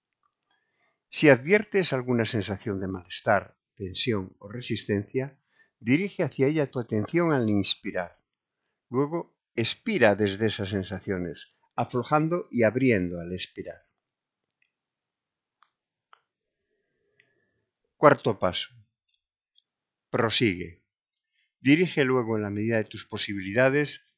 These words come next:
esta conciencia expandida a tu vida cotidiana.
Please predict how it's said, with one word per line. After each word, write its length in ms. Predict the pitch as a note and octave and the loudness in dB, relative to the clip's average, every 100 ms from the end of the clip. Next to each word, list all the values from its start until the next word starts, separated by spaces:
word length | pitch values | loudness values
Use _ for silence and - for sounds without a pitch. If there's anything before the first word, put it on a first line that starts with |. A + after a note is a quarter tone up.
| _ | _
esta 320 | - D3+ F#3 - | -6 -2 -2 2
conciencia 680 | C3+ - C3+ B2+ A#2+ B2+ A2 | 0 2 2 2 2 -2 0
expandida 800 | - A2 G#2 B2 D3 D#3 E3+ _ _ _ _ | 0 0 0 0 0 -2 -4 _ _ _ _
a 80 | G#2+ | -10
tu 140 | - A#2 | -6 -2
vida 260 | A#2 G#2+ | 0 0
cotidiana. 640 | G#2+ F#2 G2 G2+ F2+ E2 | -2 -8 -8 -6 -8 -10